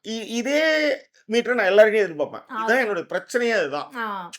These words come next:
Speaker 1: இப்ப இவங்க இதை பண்ணிடுவாங்க, யாழினி ஒண்ணு பண்ணுவாள்ல, இதை, இந்த விஷயத்தை இன்னும் ரெண்டு மூணு பேர் பண்ணும்போது இந்த மீட்டரை நான் எல்லார்ட்டையும் எதிர்பார்க்கறதா எனக்கு பிரச்சனையே.
Speaker 2: ம்.
Speaker 1: So,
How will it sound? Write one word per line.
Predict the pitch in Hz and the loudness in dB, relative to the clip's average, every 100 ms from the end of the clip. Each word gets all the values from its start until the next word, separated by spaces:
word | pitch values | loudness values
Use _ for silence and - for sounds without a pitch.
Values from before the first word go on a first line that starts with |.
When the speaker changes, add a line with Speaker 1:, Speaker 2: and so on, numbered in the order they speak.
| _ _ _ _ _ _ 185 | _ _ _ _ _ _ _
Speaker 1:
இப்ப | 165 185 | -4 -2
இவங்க | 180 175 170 | -2 -2 -2
இதை | 170 | -2
பண்ணிடுவாங்க, | 175 214 208 170 156 160 175 | 0 2 4 2 2 2 6
யாழினி | 214 247 | 6 4
ஒண்ணு | 202 160 | 0 -2
பண்ணுவாள்ல, | 165 165 147 160 156 | -2 0 4 2 2
இதை, | 185 185 | -2 -4
இந்த | 202 208 208 208 202 202 196 | -2 -6 0 2 4 2 0
விஷயத்தை | 202 262 254 240 | -2 -4 4 4
இன்னும் | 233 226 | 4 2
ரெண்டு | 208 196 | 0 -2
மூணு | 190 | -2
பேர் | 190 240 | 0 2
பண்ணும்போது | 202 208 220 | 0 0 0
இந்த | 214 196 | 0 -2
மீட்டரை | 240 233 | -2 -2
நான் | 180 170 | 0 6
எல்லார்ட்டையும் | 233 226 | 6 8
எதிர்பார்க்கறதா | 233 202 185 175 190 | 6 6 2 2 0
எனக்கு | 170 135 | -2 -8
பிரச்சனையே. | 143 170 156 127 | -10 -8 -8 -10
Speaker 2:
ம். | 247 208 156 _ - _ _ _ _ _ _ | -12 -16 -18 _ -20 _ _ _ _ _ _
Speaker 1:
So, | - 208 202 254 | 0 2 4 6